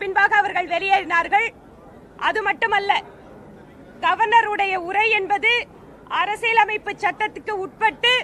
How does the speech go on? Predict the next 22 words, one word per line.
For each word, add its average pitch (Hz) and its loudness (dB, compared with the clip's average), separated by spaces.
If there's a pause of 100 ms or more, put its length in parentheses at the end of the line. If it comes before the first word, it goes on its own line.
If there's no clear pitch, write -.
(420)
எவையெல்லாம் 466 4
மாநில 427 2
அரசாங்கம் 403 -2
தயாரித்து 392 -2
கொடுப்பதோ 381 0 (680)
அதை 453 4
வந்து 403 2
அவர் 370 -2
படிக்க 415 0 (100)
வேண்டியது 403 -2
என்பதில் 359 -4
மாற்று 392 0
கருத்து 359 -6
இல்லை. 381 0 (600)
ஆனால் 403 4 (460)
கவர்னரை 440 6 (460)
தங்களுடைய 453 0 (140)
சித்தாந்தத்தை 494 2 (160)
புகழ் 539 4
பேர-, 494 2 (180)
புகழ் 466 2
பாடக்கூடிய 466 4